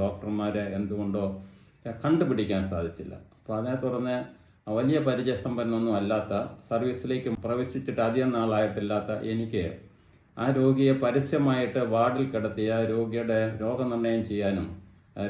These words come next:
രോഗവിമുക്തി വരുത്താനും സാധിച്ചു. അങ്ങനെയുള്ളൊരു കേസാണ് അമീബിക് ലിവർ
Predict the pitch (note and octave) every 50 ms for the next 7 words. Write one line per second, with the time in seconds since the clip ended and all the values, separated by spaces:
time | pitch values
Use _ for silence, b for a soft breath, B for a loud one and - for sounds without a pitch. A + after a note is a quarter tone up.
0 | G#2+ A#2+ C3 C#3 C#3 C#3 D3 B2+ A2 A#2 A#2 A#2+ B2+ A#2+ - - B2+ G#2 G2+ F#2+
1 | F#2+ F2+ F2+ F2+ F2+ F2+ F2 F2+ - F2 D#2+ D#2 F2 - - - - - G#2 A2
2 | A#2 A2+ A2 G#2 G2+ G2+ G2+ G2 G2 G2+ G#2 G2+ - G#2 G2 F#2 G2 G2 - -
3 | - G2+ G2 G2+ A2+ A#2+ B2 B2 A#2 A#2+ A#2 - - G2+ G2+ G#2 G#2 G#2 F#2+